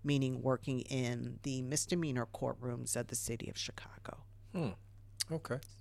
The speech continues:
Speaker 2: And how have you, um, so it's been what,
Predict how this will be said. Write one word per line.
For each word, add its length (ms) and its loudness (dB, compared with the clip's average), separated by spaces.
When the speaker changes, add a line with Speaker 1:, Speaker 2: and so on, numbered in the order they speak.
Speaker 2:
And 300 8
how 420 12
have 220 8
you, 380 6
um, 400 4
so 180 12
it's 100 6
been 200 8
what, 180 6